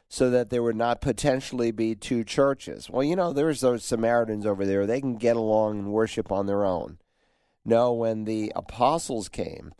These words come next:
they were affirming that this hated, despised race were on the same level as any Jew,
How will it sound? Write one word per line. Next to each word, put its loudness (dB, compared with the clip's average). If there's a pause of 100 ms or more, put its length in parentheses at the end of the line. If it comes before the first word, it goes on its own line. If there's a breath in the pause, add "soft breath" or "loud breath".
(320 soft breath)
they 4
were -2
affirming 0
that -4
this 0
hated, -2
despised 0
race -4 (400 soft breath)
were 2
on -2
the -6
same 0
level 0
as -2
any 0
Jew, -2